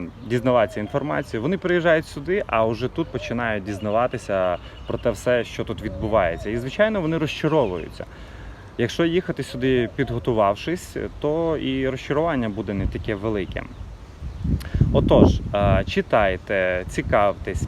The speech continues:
питайте, дивіться відео. Дивіться відео, е, різних авторів, тому що, е, є така красива поговорка українська, що,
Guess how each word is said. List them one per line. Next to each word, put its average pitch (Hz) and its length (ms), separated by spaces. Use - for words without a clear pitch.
питайте, 95 840
дивіться 135 420
відео. 98 500
Дивіться 143 320
відео, 156 580
е, 104 360
різних 143 360
авторів, 120 540
тому 120 200
що, 143 280
е, 107 300
є - 120
така 135 340
красива 135 420
поговорка 160 580
українська, 131 580
що, 135 320